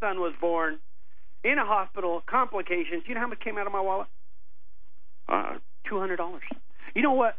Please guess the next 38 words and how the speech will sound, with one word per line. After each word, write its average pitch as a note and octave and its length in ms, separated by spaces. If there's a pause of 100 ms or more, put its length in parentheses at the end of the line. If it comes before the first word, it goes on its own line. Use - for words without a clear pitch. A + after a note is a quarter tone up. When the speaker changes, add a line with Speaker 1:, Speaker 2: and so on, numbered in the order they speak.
(160)
Speaker 1:
our F#3+ 160
boy G3+ 380
Robbie F#3+ 340
B G3+ 220
paid G3 300
to F3 60
have F3 180
twins G3 460 (140)
back F#3+ 200
in G3+ 80
the G3 80
day? G3 260 (580)
Speaker 2:
Right, B2+ 220
he's F#3 240
got D3+ 240
two. F#3 300 (760)
Just C4 220
a G#3+ 120 (120)
little E3+ 460 (220)
clarity. D#3 420
So, D3 280
uh, C3+ 120 (960)
there's D#3 180
a D#3+ 100
men's F#3+ 400
basketball G#2+ 720
league, D2 140 (100)
and C3 200
we A3 100
got - 220
a D3+ 40
bunch C#3 280
of C3 100
guys, A#2 480
and A2+ 160
they A#2+ 120
play, A#2 500
and, A2 180